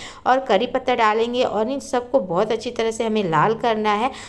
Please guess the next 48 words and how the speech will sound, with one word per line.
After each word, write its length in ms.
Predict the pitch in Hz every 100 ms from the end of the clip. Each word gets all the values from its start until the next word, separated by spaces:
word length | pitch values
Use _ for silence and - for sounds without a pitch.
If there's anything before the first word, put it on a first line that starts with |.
| -
और 140 | 262 302
उसके 240 | 311 359
बाद 200 | 330 277
गैस 280 | 214 170 214
का 100 | 254
फ्लेम 320 | - 247 226 156
बंद 240 | 160 220
कर 200 | 247 233 226
देंगे 340 | 226 233 240
और 220 | 220 196
इसे 200 | 190 190
कुछ 160 | 190 185
देर 240 | 190 190 185
ठंडा 260 | 214 262 285
होने 280 | 254 262 247
देंगे 300 | 254 240 262
ताकि 300 | 190 175 226
जब 200 | 226 220
हम 140 | 214 202
कश्मीरी 440 | 185 170 196 202 277
लाल 200 | 247 240
मिर्च 160 | 226 220
पाउडर 280 | 185 185 196
डालें 300 | 165 175 214
तो 160 | 240
जले 360 | 208 185 170 202
नहीं। 220 | 185 208 - - - -
आप 240 | 285 - -
जब 240 | 294 285 240
गरम 260 | 190 220
गरम 180 | 254 240
में 120 | 254
ही 100 | 254 220
डालेंगे 400 | 175 190 226 233
तो 180 | 247 240
कश्मीरी 340 | 190 - 202 202
लाल 200 | 190 185
मिर्च 240 | 190 190
पाउडर 340 | - 190 185 180
जल 220 | 196 254
जाता 320 | 240 214 220
है, 160 | 226 226
तो 120 | 214
इस 140 | 202 185
बात 240 | 156 151
का 80 | 160
ध्यान 260 | 180 233
रखिएगा। 500 | 269 240 226 208 196